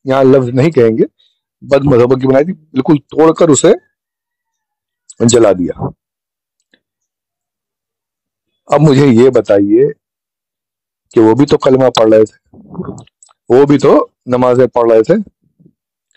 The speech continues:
वो भी तो दीन की बातें कर रहे थे, और हुजूर अकरम सल्लल्लाहु अलैहि वसल्लम ने अल्लाह के हुक्म से, अल्लाह ने हुक्म फरमाया, मस्जिद में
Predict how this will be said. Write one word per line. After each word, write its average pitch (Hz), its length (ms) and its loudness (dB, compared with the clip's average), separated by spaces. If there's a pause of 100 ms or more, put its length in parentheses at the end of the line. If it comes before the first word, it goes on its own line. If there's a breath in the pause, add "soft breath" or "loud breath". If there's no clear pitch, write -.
(320)
वो 139 280 4
भी 151 60 2
तो 156 160 0
दीन 135 220 0
की 139 120 -8
बातें 127 320 0
कर 120 200 0
रहे 117 160 2
थे, 147 180 -2 (1700)
और 117 120 0 (100)
हुजूर 160 300 2
अकरम 151 280 0
सल्लल्लाहु 123 500 0
अलैहि 120 160 2
वसल्लम 117 420 -2
ने 131 40 0
अल्लाह 131 420 2
के 180 160 -4
हुक्म - 360 -4
से, 139 160 -4
अल्लाह 123 240 2
ने 190 100 -2
हुक्म 131 300 -6
फरमाया, 123 400 0
मस्जिद 127 300 -4
में 139 120 -4